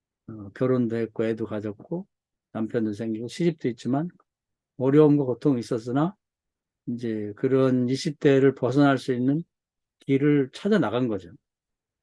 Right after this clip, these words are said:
그래서 이제 자기는 그런 상태에 머물러 이십 대에 있으면서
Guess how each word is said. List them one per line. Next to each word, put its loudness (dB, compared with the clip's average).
그래서 4
이제 4
자기는 6
그런 6
상태에 0
머물러 2
이십 -4
대에 2
있으면서 -2